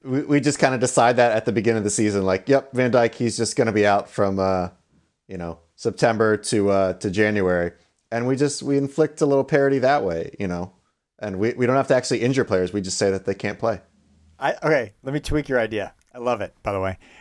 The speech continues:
Speaker 2: Uh, <laughs> we, we just put tiers, right? So he's like, I don't know what the real, like, budget of these teams is, but, like, let's say a hundred million and below, no penalty. H-, one to one fifty, one fifty to two hundred, two hundred, two fifty, whatever. And each tier you go up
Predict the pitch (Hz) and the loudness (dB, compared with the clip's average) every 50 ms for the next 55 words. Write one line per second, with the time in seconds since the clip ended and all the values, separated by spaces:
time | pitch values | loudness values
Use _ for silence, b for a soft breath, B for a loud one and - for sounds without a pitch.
0 | b b - 143 139 135 127 120 113 101 B B B B B B B B B B | b b -2 0 2 2 2 2 0 -2 B B B B B B B B B B
1 | B - 131 135 127 - - 160 165 175 190 185 - - 190 175 - - - 170 | B -8 -8 -8 -6 -4 2 2 2 4 2 0 2 2 0 0 2 2 2 4
2 | 165 135 104 92 - 107 120 117 131 151 - - 131 131 113 - 135 113 113 104 | 4 4 2 -2 0 2 2 2 2 0 0 0 0 0 2 2 2 0 0 -2
3 | 120 - _ - 131 127 131 127 117 113 - - 117 107 92 104 110 110 107 104 | -6 -12 _ -2 -2 0 0 0 -2 -2 -2 -2 -4 -4 -2 0 0 2 2 2
4 | 104 101 101 95 - - - - 120 120 107 101 107 107 104 101 104 110 101 - | 2 0 0 -2 -8 -10 -2 0 0 0 0 0 -2 -2 -2 -2 -4 -6 -6 -6
5 | - - 110 107 101 110 110 101 - 123 113 104 98 - 127 120 - 139 120 117 | -4 -4 -4 -2 -2 -4 -6 -2 -2 0 0 0 0 -2 -2 2 2 2 2 2
6 | 147 156 160 160 151 151 147 143 143 143 139 127 131 123 123 123 120 120 120 110 | 2 2 2 2 2 2 2 2 2 0 0 0 2 4 4 4 4 4 2 0
7 | b b b b b b b b _ - 123 123 120 - - 104 98 95 87 - | b b b b b b b b _ -6 -2 -2 -2 -2 -2 -4 -4 -6 -8 -8
8 | 98 90 87 - b b b b b - - 135 - - - 135 131 135 139 135 | -10 -10 -12 -14 b b b b b -8 -8 -8 -6 -6 -4 0 2 2 2 2
9 | 139 - 139 127 127 123 123 - 143 135 - - 139 127 120 123 120 110 - 131 | 2 0 0 2 2 0 0 2 0 0 0 0 0 0 2 2 0 0 0 -2
10 | 117 - 120 107 107 95 - 135 127 131 127 117 120 117 113 - 131 123 120 120 | -2 -2 -6 -8 -6 -4 -2 0 0 0 0 0 -2 -2 -2 -2 -2 -2 0 -2
11 | 110 104 - 120 110 - 113 113 104 110 104 104 95 90 90 B B B B B | -4 -4 -6 -8 -6 -6 -6 -6 -4 -2 -2 -2 -2 -4 -8 B B B B B
12 | B B B B B - 139 123 123 117 113 113 110 107 - - _ _ _ _ | B B B B B -6 -4 -2 0 0 0 -2 -2 -6 -10 -16 _ _ _ _
13 | _ _ _ _ _ _ _ - 143 156 156 - - - - 175 170 165 156 139 | _ _ _ _ _ _ _ -12 -10 -10 -10 -8 -4 2 2 2 4 4 0 2
14 | - 135 123 113 110 117 151 165 - - | 2 4 4 4 4 2 2 -2 -4 -12